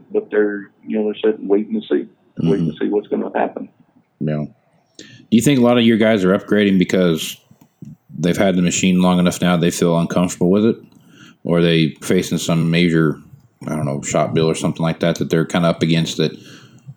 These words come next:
Speaker 2: they've ran it long enough now for probably longer than they're comfortable with, you know, hour-wise and condition-wise?
Speaker 1: You kinda remember the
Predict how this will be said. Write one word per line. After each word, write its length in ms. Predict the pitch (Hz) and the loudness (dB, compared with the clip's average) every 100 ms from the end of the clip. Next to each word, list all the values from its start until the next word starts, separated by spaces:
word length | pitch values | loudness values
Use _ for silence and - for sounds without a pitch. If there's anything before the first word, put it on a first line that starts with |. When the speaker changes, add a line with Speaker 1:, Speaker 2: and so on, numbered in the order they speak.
| _ _ _ | _ _ _
Speaker 2:
they've 160 | 82 80 | -2 0
ran 180 | 90 85 | 0 0
it 40 | |
long 220 | 80 87 | 0 2
enough 260 | 85 87 - | 2 0 0
now 220 | 85 85 | 0 0
for 280 | - - 76 - - - | -2 -4 -6 -8 -10 0
probably 340 | - 87 67 - | 0 2 -4 -4
longer 320 | 85 87 87 | -2 0 0
than 120 | 82 | 0
they're 160 | 82 80 | 0 -2
comfortable 480 | - 90 82 82 82 | -2 -4 -2 -2 2
with, 280 | 82 80 - | 2 0 -4
you 80 | 80 | -2
know, 80 | |
hour-wise 580 | 76 80 80 82 82 76 | 0 0 2 2 2 0
and 340 | 76 71 - - 82 - | -4 -8 -12 -20 -18 -12
condition-wise? 640 | - 85 85 90 85 85 - - _ _ _ _ _ | -4 -2 -2 0 0 0 -4 -16 _ _ _ _ _
Speaker 1:
You 120 | 262 | -6
kinda 240 | 254 139 120 | 0 2 2
remember 400 | 110 123 113 110 | 0 0 0 -2
the 300 | 98 95 | -2 -2